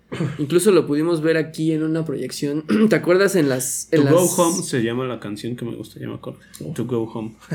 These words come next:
Speaker 2: <laughs>
Speaker 1: Del What a Wom. Uy, no manches. Creo que es del ochenta y cinco esa rola.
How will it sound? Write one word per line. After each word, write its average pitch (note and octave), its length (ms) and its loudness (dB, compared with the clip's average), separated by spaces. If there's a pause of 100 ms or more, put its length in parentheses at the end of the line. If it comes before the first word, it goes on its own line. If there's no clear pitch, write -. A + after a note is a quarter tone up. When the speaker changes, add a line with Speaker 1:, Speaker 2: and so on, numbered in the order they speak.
(100)
Speaker 2:
<laughs> - 340 -20
Speaker 1:
Del B2+ 120 -4
What C3+ 240 -4
a B2+ 60 0
Wom. C#3 440 -4 (420)
Uy, F#4 520 4
no C#3+ 200 -6
manches. C#3+ 640 -14 (180)
Creo C3 140 -12
que D3+ 80 -2
es C#3+ 60 -4
del D3 120 -6
ochenta - 380 -10
y - 60 -12
cinco D#3+ 420 -10
esa C3+ 180 -12
rola. C3 240 -10